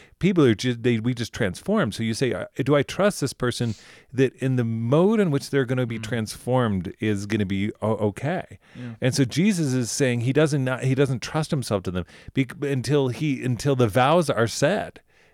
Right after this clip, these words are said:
Speaker 1: And then it's a
Speaker 2: Ooh.
Speaker 1: full entrustment. And now he really entrusts himself entirely.
Speaker 2: Not
Speaker 1: Be-
Speaker 2: because they've so,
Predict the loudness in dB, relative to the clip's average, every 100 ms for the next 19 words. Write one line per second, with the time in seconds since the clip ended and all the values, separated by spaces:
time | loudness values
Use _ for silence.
0 | _ 2 2 4 4 6 2 0 0 0
1 | 2 2 0 -4 -4 -4 -4 -4 -4 -4
2 | -8 -16 _ -20 -6 -4 -2 0 0 0
3 | 0 -2 -4 -6 0 0 2 2 0 0
4 | 0 0 -2 -4 -4 -2 -4 -2 -6 -8
5 | -4 2 6 4 2 -6 -12 -20 -10 -2
6 | 0 0 0 0 0 0 -2 -2 -4 -4
7 | -4